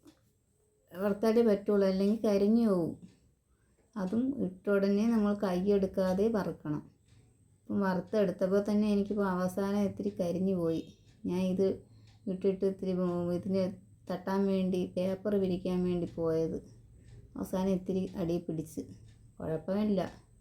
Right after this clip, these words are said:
പുക കാരണം ഇരിക്കാനും വയ്യ. കരഞ്ഞുകൊണ്ടാണ് ഇരിക്കുന്നത്. പുക ഉള്ളത് കൊണ്ട് കൊതുകിൻ്റെ ശല്യമില്ല. ഇത് വറുത്ത് വെച്ചിട്ട് വേണം ഇനി മീൻ മുറിക്കാൻ.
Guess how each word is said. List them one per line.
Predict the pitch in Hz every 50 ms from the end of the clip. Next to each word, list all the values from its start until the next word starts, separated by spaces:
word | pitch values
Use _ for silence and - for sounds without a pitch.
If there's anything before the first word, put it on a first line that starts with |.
| - _ - - - - - - -
പുക | - 214 190 196 202 208
കാരണം | 214 220 220 214 214 214 220 226 220 214
ഇരിക്കാനും | 196 190 185 185 190 208 196 202 202 208 208 202
വയ്യ. | 190 180 170 165 160 - - - -
കരഞ്ഞുകൊണ്ടാണ് | - 202 190 185 185 185 190 202 208 208 208 202 208 196 196 196
ഇരിക്കുന്നത്. | 190 175 175 170 - 185 180 175 170 160 151 147 - - - - - - - - - - - - - - - - - - - - - - - - - - - - - - - - -
പുക | - - 196 180 175 190 196 196
ഉള്ളത് | 190 190 190 190 190 202
കൊണ്ട് | 208 208 214 214 220 226 220
കൊതുകിൻ്റെ | - 202 180 185 202 196 196 196 214
ശല്യമില്ല. | 220 226 240 220 208 214 214 208 196 180 170 160 156 160 - - - - - - - - - - - - - - - - - - - - - - - - - - - - - - - - - - - - - -
ഇത് | 190 196 202
വറുത്ത് | 202 190 185 180 175 - - 214
വെച്ചിട്ട് | 196 190 180 - 202 190 - 214
വേണം | 208 202 196 196 196 196 196 190 - - -
ഇനി | - 185 185 196 185
മീൻ | 185 180 180 185 196 208 208
മുറിക്കാൻ. | 196 190 185 160 - - - 185 -